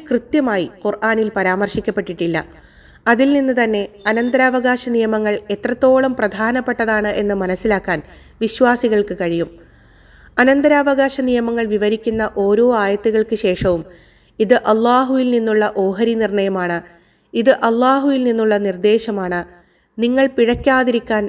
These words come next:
അള്ളാഹു നിങ്ങൾക്ക് വിശദീകരിച്ചു തരികയാണ്" എന്നിങ്ങനെയുള്ള അവയുടെ പ്രാധാന്യത്തെ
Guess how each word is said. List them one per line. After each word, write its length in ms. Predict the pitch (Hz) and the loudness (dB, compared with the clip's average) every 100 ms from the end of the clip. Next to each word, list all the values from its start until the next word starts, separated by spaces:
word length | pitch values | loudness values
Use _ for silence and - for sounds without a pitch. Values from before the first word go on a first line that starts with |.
| 214 | -4
അള്ളാഹു 380 | 208 214 247 247 | -2 0 0 0
നിങ്ങൾക്ക് 420 | 247 226 220 214 214 | 0 0 -2 -2 -2
വിശദീകരിച്ചു 640 | 202 - 220 233 226 233 | -2 -2 0 0 0 -2
തരികയാണ്" 560 | 214 190 196 196 190 190 - | -2 0 2 0 0 -4 -2
എന്നിങ്ങനെയുള്ള 640 | 226 247 254 226 214 202 190 - - _ _ | -2 0 0 2 2 0 -2 -8 -20 _ _
അവയുടെ 360 | 233 247 269 277 | 2 4 4 2
പ്രാധാന്യത്തെ 800 | 277 233 220 226 254 254 254 247 | 0 0 0 0 -2 -2 -4 -2